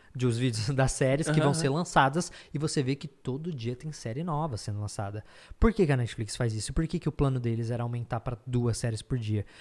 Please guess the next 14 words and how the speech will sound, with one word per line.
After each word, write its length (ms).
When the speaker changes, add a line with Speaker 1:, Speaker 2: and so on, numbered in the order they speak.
Speaker 1:
Porque 200
assim 240
como 180
o 20
YouTube, 440
a 40
gente 200
percebe 440
que 140
se 100
você 240
posta 460
mais 300
vídeos 600